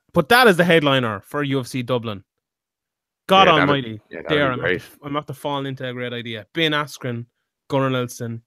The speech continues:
Speaker 1: U F C Dublin. Make that shit happen. Sean Shelby, give me your number. Let's make that happen. <laughs> Right, last question from Kenny again. This, uh, w-, w-, we discussed this a little bit before the podcast. This is a soccer question, so if anyone doesn't want to hear this, you can just go in.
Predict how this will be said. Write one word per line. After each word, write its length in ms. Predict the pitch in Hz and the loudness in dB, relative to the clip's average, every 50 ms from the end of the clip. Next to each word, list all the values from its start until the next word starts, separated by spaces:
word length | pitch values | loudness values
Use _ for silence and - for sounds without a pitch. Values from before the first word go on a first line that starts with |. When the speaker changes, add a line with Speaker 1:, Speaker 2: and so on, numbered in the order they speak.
| _ _ - | _ _ -10
Speaker 1:
U 220 | 131 135 135 131 | -6 -4 -2 -2
F 80 | 127 123 | -2 -4
C 260 | - - 131 120 117 | -6 -8 -6 -6 -6
Dublin. 440 | 120 127 123 113 110 110 107 101 98 _ _ _ _ - | -6 -6 -8 -6 -6 -8 -10 -10 -14 _ _ _ _ -6
Make 260 | 127 139 143 139 - | -4 -4 -4 -4 -4
that 180 | - 131 127 - | -4 -4 -4 -4
shit 280 | - - - 117 104 | -8 -8 -8 -8 -8
happen. 420 | - - 113 117 113 - 107 101 - _ _ _ | -6 -6 -6 -6 -6 -8 -12 -12 -12 _ _ _
Sean 240 | - - 139 139 135 | -8 -4 -4 -4 -2
Shelby, 380 | - 147 135 135 131 131 127 | -2 -2 -2 0 0 0 -2
give 160 | 120 - 127 | -2 -4 -4
me 80 | 127 131 | -2 0
your 80 | 123 123 | 0 0
number. 340 | 123 120 117 110 104 95 _ - | 0 -2 -2 -4 -6 -8 _ -16
Let's 220 | 107 107 107 - | -14 -14 -14 -14
make 160 | - 104 101 - | -14 -14 -12 -12
that 140 | 104 101 | -12 -12
happen. 220 | 104 95 - 104 104 _ | -12 -12 -14 -18 -20 _
<laughs> 40 | _ _ - - - - - - - - - - - - _ _ _ _ _ - | _ _ -20 -18 -12 -10 -10 -8 -6 -8 -8 -10 -12 -16 _ _ _ _ _ 2
Right, 320 | 135 156 151 147 135 113 - - | 4 6 6 6 4 0 -2 0
last 260 | 151 160 170 160 - | 2 2 2 0 0
question 320 | - 175 156 143 - 147 127 | 2 2 2 2 0 -6 -6
from 120 | - 139 | -8 -8
Kenny 280 | 135 - 156 151 147 143 | -4 -2 -2 0 0 0
again. 200 | 135 131 127 127 | 0 0 -2 0
This, 140 | 143 143 143 | 0 0 0
uh, 60 | 143 | -2
w-, 220 | 131 120 135 135 | -4 -6 -12 -16
w-, 180 | 113 131 131 135 | -16 -16 -12 -8
we 140 | 156 196 214 | -6 -6 -6
discussed 320 | 208 - - 262 240 - | -6 -6 -6 -6 -6 -6
this 160 | 247 220 - | -6 -10 -8
a 40 | 196 | -8
little 140 | 180 170 156 | -8 -8 -8
bit 120 | 165 151 | -8 -10
before 200 | 143 135 165 151 | -8 -6 -6 -4
the 80 | 143 139 | -4 -4
podcast. 260 | 135 123 135 127 - | -6 -6 -6 -8 -8
This 120 | - 160 143 | -10 -12 -10
is 60 | 165 | -10
a 80 | 160 | -8
soccer 280 | 139 - 160 147 143 135 | -4 -2 -4 -4 -4 -4
question, 300 | 123 139 135 - - 131 | -6 -6 -6 -6 -6 -6
so 120 | 123 135 | -4 -4
if 80 | 131 131 | -2 -2
anyone 300 | 147 147 143 135 135 131 | 0 0 0 0 0 -2
doesn't 160 | 127 123 131 | -2 -2 -2
want 80 | 131 127 | -2 -2
to 80 | 120 | -2
hear 80 | 127 123 | -4 -4
this, 220 | 120 120 - - | -4 -6 -8 -8
you 80 | - 117 | -10 -10
can 100 | 123 120 | -8 -8
just 140 | 117 113 - | -10 -8 -6
go 100 | 123 120 | -6 -6
in. 100 | 117 | -6